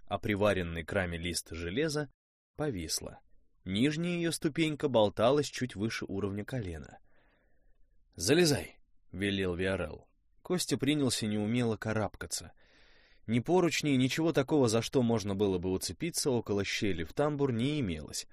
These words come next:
а за край дверного проема схватиться тоже не получилось, там был просто прямой угол без единого выступа или впадины. Не уцепишься. Костя замешкался, но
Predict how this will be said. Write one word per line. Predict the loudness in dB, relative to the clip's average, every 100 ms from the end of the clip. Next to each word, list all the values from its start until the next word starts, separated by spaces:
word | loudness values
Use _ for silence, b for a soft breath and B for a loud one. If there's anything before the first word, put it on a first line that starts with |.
| b
а | -8 -2
за | 0 0
край | 4 4 4 0
дверного | 0 0 2 2 2
проема | 0 0 0 -2
схватиться | -2 -2 -2 -2 -4 0
тоже | 2 2 0
не | -2
получилось, | 0 0 -2 -4 -4
там | -2 0 2
был | 0
просто | 2 0 0 -2
прямой | 0 2 0 0
угол | 0 0
без | 0 -2
единого | -2 -2 -2 0 0
выступа | 0 -2 -2 0
или | 0 0
впадины. | 0 0 0 -2 -14 -20 -20 -10
Не | -2 -2
уцепишься. | 0 -2 -2 -6 -10 -12 -20 _ _ _ _ _ _ _ _ 0
Костя | 2 4 4
замешкался, | 4 4 0 -2 -8 -8 -10 -8
но | -8